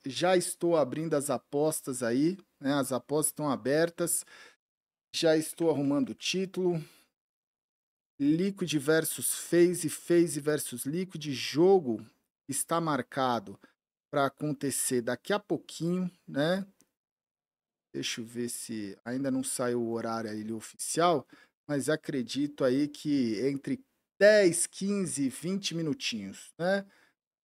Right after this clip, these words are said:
Eu Turbo, muito obrigado aí por muitos subs de presente. Eu Turbo tá sempre fortalecendo aí.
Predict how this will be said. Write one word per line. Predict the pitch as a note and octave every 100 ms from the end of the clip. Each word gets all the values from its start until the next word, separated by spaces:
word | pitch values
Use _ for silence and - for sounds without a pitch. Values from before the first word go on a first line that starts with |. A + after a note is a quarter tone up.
| _ _ _ _ _ _ _ _ -
Eu | B3 G#3+
Turbo, | - D4+ C4+ D#3 C3+ -
muito | F#3+ A#3 A3+
obrigado | G3+ F3 F#3 G3 F3
aí | F#3
por | G3 G3+ G3
muitos | E3+ F#3 G3+ A#3 C4 A#3+ - F#3+ D#3 - -
subs | D#3 - F3 D#3+
de | C#3+
presente. | D3+ C#3+ B2 D#3 E3 D#3+
Eu | D3
Turbo | D#3+ E3+
tá | D#3+ D3+
sempre | - - F#3 -
fortalecendo | E3 C3 D#3+ D3+ B2 - D3+ D#3 C#3+
aí. | C3+ D3+